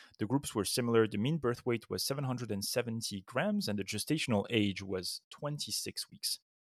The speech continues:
Fewer infants received one or more transfusion in the low threshold group. That's pretty much the theme of all these trials, obviously. But the rates of the primary outcome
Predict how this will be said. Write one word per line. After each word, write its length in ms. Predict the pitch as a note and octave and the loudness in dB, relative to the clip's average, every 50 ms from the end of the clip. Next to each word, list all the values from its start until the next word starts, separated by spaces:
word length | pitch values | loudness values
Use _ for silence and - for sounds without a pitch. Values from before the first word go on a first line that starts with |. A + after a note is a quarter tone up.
| _ _ _ _ _ _ _ _ _ - - - - - | _ _ _ _ _ _ _ _ _ -12 -12 -12 -8 -4
Fewer 300 | - E3 F3+ E3+ D3+ - - | 0 2 6 6 6 6 4
infants 480 | D3 D3 D3 - G3 A3 - - - _ _ - - - - - | 2 0 2 0 -2 -2 0 -4 -4 _ _ -20 -20 -20 -12 -6
received 440 | - A2 B2 - - - B2 A#2 A2 | -2 0 2 2 4 2 2 0 2
one 180 | G#2+ A2 A#2 B2 | 4 6 6 6
or 100 | A#2+ A2+ | 6 6
more 160 | A#2 A#2+ A#2+ | 6 4 4
transfusion 520 | - A2+ G#2 - - - A2 A2+ B2 G#2+ | 4 0 -2 -2 -2 -2 0 0 2 2
in 100 | G2 G2 | 2 2
the 80 | F#2+ F#2 | 2 2
low 420 | F#2 F#2+ F#2+ F#2 G2 G#2 A2+ C3+ - | 2 2 4 4 4 4 4 0 -8
threshold 420 | - - A#2 A2 A2+ - B2 G#2+ G#2 | -2 2 2 2 2 2 -2 -2 0
group. 200 | - C3 C#3+ - - - | -2 -2 -2 -2 -2 4
That's 400 | G#2 A2 - - - - - - - - | 4 4 4 4 -4 -8 -10 -10 -14 -12
pretty 180 | - - G#2 | -8 -4 -2
much 380 | F#2+ G2 F#2 - - - - - _ _ - - | 0 -2 -2 -2 -2 -6 -6 -8 _ _ -6 -2
the 100 | G#2+ G2+ | -2 -2
theme 560 | - - - A#2 G#2+ G#2+ G#2+ G#2 G2+ G#2 G#2 G2+ | -2 0 -2 0 2 2 2 2 0 0 0 0
of 160 | G2+ F#2+ G2+ | 0 4 6
all 120 | G#2 C3 | 6 6
these 180 | C#3 A2+ - - | 6 4 -4 -4
trials, 420 | - G2+ G2 G2 G2 G#2 G#2 - _ - | -4 -4 -4 -4 -4 -4 -6 -8 _ -6
obviously. 600 | G#2+ G2+ F#2+ G2+ G2+ - - - G#2+ A2 C3+ _ _ - - - - - - - - - - - - - - - - | -6 -4 -4 -6 -8 -8 -6 -6 -6 -6 -6 _ _ -20 -20 -18 -18 -16 -16 -16 -16 -18 -18 -20 -20 -20 -10 0 4
But 140 | A#2+ C3 | 4 8
the 100 | B2+ C#3+ | 10 10
rates 360 | C3 B2 C3+ D#3 A3 - - E3+ | 10 10 8 8 8 6 2 2
of 100 | C3+ B2+ | 4 4
the 80 | A#2+ | 2
primary 480 | - - - B2+ C#3 D3+ C#3+ C3 A#2+ G#2 | 0 4 2 4 4 6 4 4 4 6
outcome 520 | G#2+ A#2 A#2 - - A#2+ G#2+ A2 A2 A2 | 6 4 4 4 2 2 2 2 0 -2